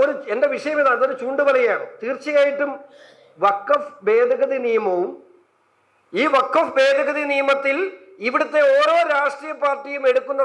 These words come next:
സമീപനങ്ങളും നാളത്തെ രാഷ്ട്രീയത്തിലേക്കുള്ള ഒരു ചൂണ്ടുപലക തന്നെയാണ്. നാളെ ഇവർ എന്തു ചെയ്യാൻ പോകുന്നു ഈ രാജ്യത്ത്? നാളെ ഇവർ എന്തു ചെയ്യാൻ പോ-, എന്ത്, എന്തു നിലപാട് സ്വീകരിക്കാൻ പോകുന്നു ഈ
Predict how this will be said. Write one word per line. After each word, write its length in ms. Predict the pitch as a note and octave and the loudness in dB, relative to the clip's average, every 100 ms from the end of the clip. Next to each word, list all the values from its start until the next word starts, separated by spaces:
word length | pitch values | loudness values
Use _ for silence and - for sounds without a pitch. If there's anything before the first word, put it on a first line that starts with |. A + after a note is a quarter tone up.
| - | -2
സമീപനങ്ങളും 720 | A#3 C4 C#4+ C#4 C4 B3 C4+ D#4 - - _ F3+ | -4 -2 0 2 2 2 2 -2 -10 -20 _ -2
നാളത്തെ 460 | A3+ B3+ C#4+ C#4+ D#4 C#4+ B3 | 2 2 2 -2 -2 2 2
രാഷ്ട്രീയത്തിലേക്കുള്ള 960 | C4+ - C#4+ C#4+ C#4+ C#4 C#4 C4 C4+ C4 - A3+ | 0 -2 -10 -12 -4 -2 -2 -2 0 -2 -2 -4
ഒരു 80 | C4+ | -4
ചൂണ്ടുപലക 400 | B3 C#4 C#4 C4+ - | -4 0 2 2 2
തന്നെയാണ്. 320 | B3+ D4 A3+ - - _ _ _ _ _ _ _ _ _ _ _ F3+ | 2 2 0 -4 -20 _ _ _ _ _ _ _ _ _ _ _ 2
നാളെ 240 | C4 C#4+ C4+ | 2 2 0
ഇവർ 120 | C4 A#3+ | -2 -2
എന്തു 140 | A#3+ A#3 | -6 -8
ചെയ്യാൻ 200 | A#3 B3 G#3+ | -4 -4 -4
പോകുന്നു 240 | G3+ G3+ G3 | -6 -6 -6
ഈ 20 | F3 | -4
രാജ്യത്ത്? 340 | E3+ E3 E3 C3 - _ _ _ _ _ _ _ _ - | -6 -8 -10 -10 -14 _ _ _ _ _ _ _ _ -2
നാളെ 200 | G#3+ C#4+ D4 | 2 2 2
ഇവർ 120 | C#4+ C#4 | 0 0
എന്തു 140 | C4+ C#4 | -2 -8
ചെയ്യാൻ 220 | C#4 D4 D4 | -4 -2 0
പോ-, 80 | C4+ | -2
എന്ത്, 140 | B3+ D4+ B3+ | -2 -4 -6
എന്തു 160 | C#4+ C4+ | -6 -4
നിലപാട് 400 | C4 C#4+ D4+ D#4 C#4 | 0 2 2 0 -4
സ്വീകരിക്കാൻ 440 | C4 C4+ C4+ C#4 C#4 | -14 -14 -6 -6 -2
പോകുന്നു 260 | C4 C4 | -4 -2
ഈ 20 | B3+ | -4